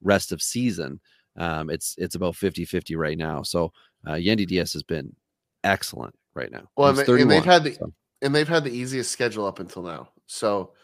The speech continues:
Speaker 2: you know, they had a lot of games against Detroit, Pittsburgh, and Tampa Bay. So pitching staff-wise, not the best in the league. So definitely things to note.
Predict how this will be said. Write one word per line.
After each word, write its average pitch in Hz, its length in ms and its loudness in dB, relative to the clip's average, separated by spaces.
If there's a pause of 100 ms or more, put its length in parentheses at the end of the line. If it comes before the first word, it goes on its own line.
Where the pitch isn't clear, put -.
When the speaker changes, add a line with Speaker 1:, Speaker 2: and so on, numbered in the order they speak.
(240)
Speaker 2:
you 107 80 -4
know, 104 120 0
they 110 100 2
had 110 100 4
a - 20 2
lot 117 240 6
of 117 60 -4
games 117 260 -4
against 117 160 -8
Detroit, 113 400 -2
Pittsburgh, 110 420 -6
and 107 100 -6
Tampa 107 280 -6
Bay. 95 240 -4 (280)
So 107 280 -2
pitching 123 380 -8
staff-wise, 101 600 -4
not 98 180 -6
the - 60 -20
best 101 320 -8
in 101 80 -12
the 92 60 -10
league. 95 320 -10 (340)
So 101 340 -2
definitely 113 680 0 (380)
things 120 300 -2
to 117 80 -6
note. 113 360 2